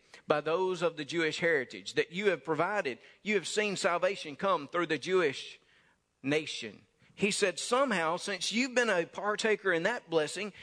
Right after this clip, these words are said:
you ought to be able to turn around and bless your brothers from that heritage." That's what he says. And here, back in Corinth, the Corinthian letter, Paul is speaking about how they can give in such a way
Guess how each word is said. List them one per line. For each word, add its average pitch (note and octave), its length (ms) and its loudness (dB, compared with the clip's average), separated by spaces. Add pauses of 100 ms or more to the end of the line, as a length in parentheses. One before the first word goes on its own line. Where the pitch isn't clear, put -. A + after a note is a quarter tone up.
(160)
you B3 200 2
ought A#3 200 2
to G3+ 60 -6
be A3 140 4
able G#3 140 0
to F3 80 -8
turn G#3 300 -2
around G3 300 2
and G#3 200 -6
bless G3 640 -2 (400)
your F3 540 0 (140)
brothers C3 760 -4 (600)
from B2+ 200 0
that A2+ 200 -4
heritage." - 720 -8 (240)
That's - 180 -2
what D3+ 120 -2
he E3 80 -4
says. - 540 -4 (600)
And A#2 120 -6
here, F3+ 400 2 (640)
back E3+ 300 -2
in D#3 140 -10
Corinth, D#3 440 -4
the C3+ 120 -2
Corinthian E3 500 -2
letter, B2+ 320 0 (320)
Paul G3+ 440 2
is D#3 120 0
speaking E3+ 480 -2
about C3+ 240 0
how G#3 320 -2
they F3 180 0
can B2+ 220 -6
give D#3 420 2
in B2+ 100 -4
such G#3 320 -4
a F#3+ 60 -2
way D#3 380 0